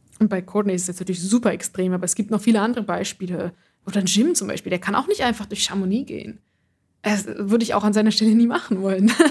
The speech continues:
<laughs> Aber wo ich mir denk, das ist so schade, ja, weil, wie schon mehrfach gesagt, ich kommuniziere gerne mit den Leuten, ich freue mich, wenn die mich ansprechen, ich freue mich, wenn man sich austauschen kann.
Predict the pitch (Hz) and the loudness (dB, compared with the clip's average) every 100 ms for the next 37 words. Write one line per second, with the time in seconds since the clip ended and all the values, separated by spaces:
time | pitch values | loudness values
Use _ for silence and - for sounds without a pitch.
0 | - 120 - 156 - 247 254 247 277 277 | 4 2 4 6 8 8 8 8 6 6
1 | 269 277 277 - - - 302 311 - 208 | 6 4 2 -2 0 4 4 4 2 4
2 | 277 330 302 285 285 277 _ - 226 247 | 4 4 4 4 4 0 _ 0 2 4
3 | 208 190 202 202 - - 254 302 277 - | 4 2 2 0 -6 -6 -2 0 -2 -6
4 | _ _ - 226 240 220 220 220 220 - | _ _ 2 2 2 -2 0 2 0 -6
5 | - 190 185 185 254 233 226 220 214 208 | -2 0 0 0 2 4 2 2 0 0
6 | 202 180 - 202 208 208 202 196 196 - | -4 -12 -4 0 2 0 -2 -2 -2 -4
7 | 185 - 175 180 185 185 - 208 208 202 | -6 -6 -8 -8 -8 -10 -4 0 0 0
8 | 202 196 - 208 208 208 196 196 196 196 | 0 -2 -2 -2 -2 -2 -4 -4 -4 -6